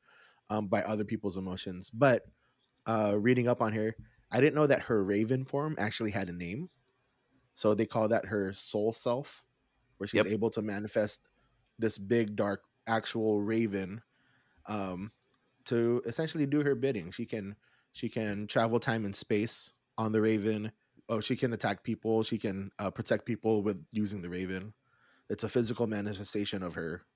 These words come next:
Speaker 1: of her powers. And then, of course, we see, um, some of her flight energy blasts, you can say.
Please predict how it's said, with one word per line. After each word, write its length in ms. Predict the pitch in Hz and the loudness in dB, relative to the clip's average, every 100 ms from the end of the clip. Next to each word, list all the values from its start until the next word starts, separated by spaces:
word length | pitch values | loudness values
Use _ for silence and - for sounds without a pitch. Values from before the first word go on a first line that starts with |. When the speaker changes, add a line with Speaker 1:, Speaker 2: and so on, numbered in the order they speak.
| - | -10
Speaker 1:
of 120 | 92 | -10
her 80 | 87 | -4
powers. 580 | 98 80 71 87 - - _ _ _ | -4 -4 -6 -8 -10 -18 _ _ _
And 140 | 123 | 4
then, 100 | 143 | 6
of 100 | 139 | 6
course, 220 | 143 135 123 | 6 4 4
we 80 | |
see, 240 | 120 123 110 | 0 0 0
um, 360 | 98 92 92 - - _ _ _ _ | 0 -4 -8 -16 -20 _ _ _ _
some 160 | 123 | -4
of 100 | 123 | -4
her 120 | 120 101 | -4 -6
flight 600 | - - 117 113 117 - - | -8 -4 2 4 4 0 -4
energy 340 | 123 123 120 117 | 2 4 4 2
blasts, 600 | 104 113 113 - - - | 2 0 0 -4 -8 -6
you 80 | 117 | -6
can 160 | 107 104 | -4 -2
say. 320 | 110 107 | 0 0